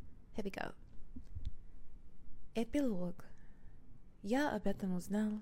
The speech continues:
живя в Корее. что моя малая родина находится в крохотной лесной деревне с названием Немятово.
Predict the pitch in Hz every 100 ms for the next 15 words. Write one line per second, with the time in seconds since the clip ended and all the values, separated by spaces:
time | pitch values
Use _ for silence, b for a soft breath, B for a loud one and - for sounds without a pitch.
0 | - - - 170 214 - 175 196 180 185
1 | - - - - - - - - - -
2 | 185 185 185 180 185 185 180 196 311 -
3 | 214 185 185 - 254 240 208 - - 180
4 | - 247 240 226 220 185 175 - 202 202
5 | 170 185 214 220 202 196 - 185 170 175
6 | 208 202 196 196 202 202 190 175 - -